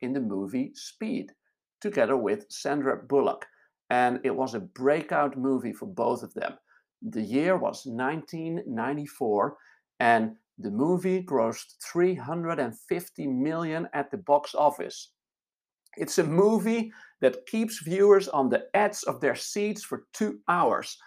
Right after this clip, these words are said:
with a plot that includes a terrorist, an elevator, and a bus, and it keeps moving at high speed. The plot of the movie features a terrorist threat in which Howard Payne, played by Dennis Hopper,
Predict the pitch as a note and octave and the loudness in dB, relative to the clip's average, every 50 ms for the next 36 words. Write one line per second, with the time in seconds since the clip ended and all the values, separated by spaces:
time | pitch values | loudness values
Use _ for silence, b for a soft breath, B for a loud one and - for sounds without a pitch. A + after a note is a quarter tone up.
0 | b b b b - C3+ D3 D#3+ D3+ D3+ - - - _ - - G3+ G#3 G#3 G3+ | b b b b -2 2 4 4 2 2 -4 -12 -12 _ 2 4 6 6 6 2
1 | G#3 B2+ D#3+ D#3+ C#3+ C#3+ C3 C3 - D3+ D3 C#3 C#3+ - - _ _ - F3+ F3 | 0 -2 -2 0 0 0 -2 -2 -2 -2 -2 -2 -2 -4 -14 _ _ -6 -2 0
2 | F3+ F3+ E3 D#3+ E3 D#3+ D#3+ D#3 - - C3+ - - - - C#3+ D3+ D3 - C#3+ | 2 4 4 4 2 2 -2 -2 -6 -10 -12 -12 -6 -2 0 2 2 0 0 0
3 | C3 B2 B2 A#2+ A#2 - C3+ A#2+ A2 G#2+ F#2 - C#3+ A#2 A2+ C3+ - - - b | -2 -2 -2 -4 -4 -4 -4 -6 -6 -8 0 6 8 8 8 6 0 -8 -14 b
4 | b b b b _ _ - A2+ G#2+ G#2 G2+ - _ _ - D#3+ D#3 - - - | b b b b _ _ -6 -4 -4 -4 -4 -8 _ _ -8 -8 -8 -8 -8 -6
5 | C3+ C3 C3+ D3 D3 C3+ A#2 A2 F#2+ A2 A#2+ - A#2 A2+ G#2+ - - - - C#3+ | -2 2 4 4 4 4 2 2 -2 -2 -4 -4 -6 -6 -4 -4 2 4 4 4
6 | C#3 C3+ - - - - D3+ B2 D#2+ D#2 - - B B B B B B B _ | 4 2 -4 -8 -4 -2 -2 -2 -2 -4 -10 -12 B B B B B B B _
7 | _ _ _ - C3+ - - - G3+ G3+ G#3 G3+ F#3 F3 - - - - D3 C#3 | _ _ _ -6 -6 -6 -4 0 2 4 6 6 4 4 2 -4 -8 -6 -4 -2
8 | C#3 D3 D#3 E3 D#3 - A#2+ G2+ G#2+ G2+ B B B B B B B B B B | -2 -2 -2 -2 -2 -4 -4 -4 -6 -6 B B B B B B B B B B
9 | B B B _ _ - - E3 E3+ E3 - D3 C3+ D3 B2+ A#2+ A#2+ - _ _ | B B B _ _ -2 0 0 0 2 0 -2 2 2 2 2 2 -2 _ _
10 | - F3+ E3+ F#3+ G3 F#3 F3 F3 - - - - - B2+ G#2+ A2 A2 - - C#3+ | 0 2 4 6 6 4 4 0 -4 -8 -12 -2 0 2 4 4 2 0 -4 -4
11 | B2 B2 B2+ A#2+ A2+ - - - - A#2+ C#3 D#3 E3 D3 C#3 - _ - A#2+ G#2 | -2 -2 0 -2 -2 -4 -6 -12 -6 -2 0 0 0 0 -2 -4 _ -8 -6 -4
12 | A2 C3+ G3 A3+ A3 - _ _ _ _ _ - _ - C3+ A2+ A2 G2 F2+ F#2+ | -4 -4 -4 -6 -6 -10 _ _ _ _ _ -20 _ -6 -4 -2 -2 -2 -2 -4
13 | F#2+ F2+ - A#2 A#2 A2+ G#2+ - - G2+ G2+ G2 - D#3+ F#3+ G#3 - | -4 -2 -2 -2 -2 -2 -4 -6 -2 -2 -2 0 0 -2 -2 -2 -6